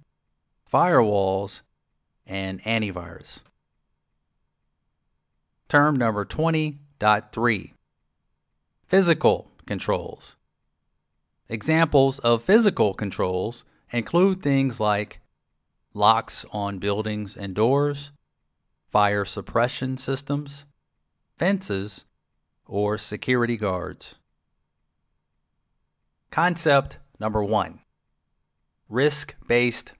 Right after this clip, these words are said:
process. If you've spent a reasonable amount of time in or around the information technology field, I'm pretty sure that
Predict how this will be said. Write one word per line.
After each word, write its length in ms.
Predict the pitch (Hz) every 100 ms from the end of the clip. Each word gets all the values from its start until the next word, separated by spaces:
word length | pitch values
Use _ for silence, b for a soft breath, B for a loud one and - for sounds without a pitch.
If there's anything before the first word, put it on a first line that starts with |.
| -
process. 720 | 110 107 - 98 82 - - _ _ _ _ _ _ _ _ _ _ _
If 340 | 139 131 - 123
you've 180 | 131
spent 460 | - - 185 180 - - -
a 80 |
reasonable 720 | 117 131 143 139 110 110 104 -
amount 320 | 104 104 104
of 80 | 95
time 400 | - 101 95 101
in 400 | 90 101 104 110
or 440 | 107 98 98 95 -
around 560 | 95 95 101 101 101 95
the 320 | 95 90 90 b b
information 640 | - 113 113 110 107 107 101
technology 680 | 107 98 107 107 101 98
field, 480 | 95 147 135 95 95 _ _ _ _ _ _ _ _ _ _ -
I'm 120 | 127
pretty 240 | 196 180
sure 300 | 143 160 143
that 300 | 117 107 95